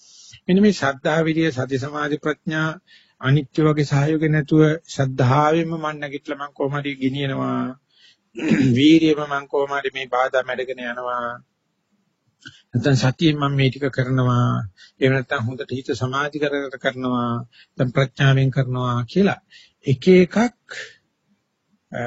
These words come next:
මුළු භාවනාවේ වගකීම් බාර ගන්න පුළුවන් තරමට එනකොට තමයි ඉන්ද්‍රිය ධර්ම වෙන්නේ. ඉතින් ඒ නිසා යෝගාවචරය එතෙන්ට එනකොට කමඨාන සුද්ධ කිරීම පිටින් නොවුනත් Tamanගෙම සිද්ධ වෙනවා.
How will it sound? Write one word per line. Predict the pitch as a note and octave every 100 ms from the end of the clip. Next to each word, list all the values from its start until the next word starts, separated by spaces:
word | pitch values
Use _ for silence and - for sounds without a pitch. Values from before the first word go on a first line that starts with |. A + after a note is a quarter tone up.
| A#2+
මුළු | A#2+ C#3+ E3+
භාවනාවේ | D#3 B2 D#3 E3 E3 E3
වගකීම් | D3+ D3 C#3+ - E3 D#3+
බාර | C#3 C3 C#3+
ගන්න | D3+ E3 E3
පුළුවන් | E3 E3+ E3+
තරමට | D3 E3 E3+ E3
එනකොට | C#3+ E3+ E3
තමයි | D#3+ F3 E3+
ඉන්ද්‍රිය | D3 D#3 F3
ධර්ම | C3+ C3 C3+
වෙන්නේ. | A2+ G#2 G#2+ G3+ - _ _ _ _ _ -
ඉතින් | C3+
ඒ | D#3
නිසා | C#3 D#3 E3
යෝගාවචරය | C#3 C#3 D3+ D3 D3 C#3+ E3
එතෙන්ට | B2+ C#3+ D3
එනකොට | C3+ C3 D#3 D#3 G3 G3 E3 - _ _ _ _ -
කමඨාන | - B2+ C#3 C#3+ D3+
සුද්ධ | D3 D3 D3
කිරීම | D3 E3 D#3+ E3 E3+ E3+ C3+ _ _ _ _ _ -
පිටින් | D3 G3 F#3+
නොවුනත් | E3+ E3 F3+ G#3+
Tamanගෙම | F3 D#3 E3+ E3 F3
සිද්ධ | D3 C3+ A#2+
වෙනවා. | F#2+ G2